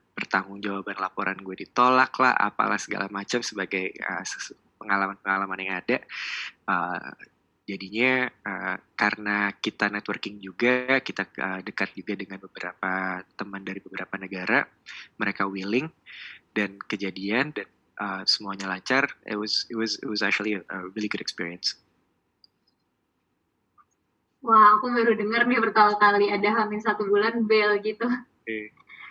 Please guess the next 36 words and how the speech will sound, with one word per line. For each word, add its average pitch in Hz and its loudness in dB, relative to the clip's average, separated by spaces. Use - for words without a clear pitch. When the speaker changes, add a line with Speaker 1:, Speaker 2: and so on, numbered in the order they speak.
Speaker 2:
Gimana 262 4
tuh 330 4
Bang 302 4
rasanya? 285 2
Aku 240 -2
sih 294 4
udah 269 4
nggak 220 -4
tahu 254 -2
deh 285 4
kalau 277 2
jadi 233 0
om. 247 2
Speaker 1:
Rasanya 139 2
sih 175 4
deg-degan 120 0
ya. 120 0
Deg-degannya, 110 2
Speaker 2:
Hmm. 214 -4
Speaker 1:
uh, 107 2
ya 123 2
sebenarnya 123 2
lebih 113 -2
ke - 0
arah 101 2
laporan 107 -2
pertanggungjawaban 101 -4
itu - -12
sih, 104 0
karena, 113 -4
uh, 107 2
mau 104 -6
bagaimanapun, 101 -6
karena 104 -4
waktu 101 -6
itu - -10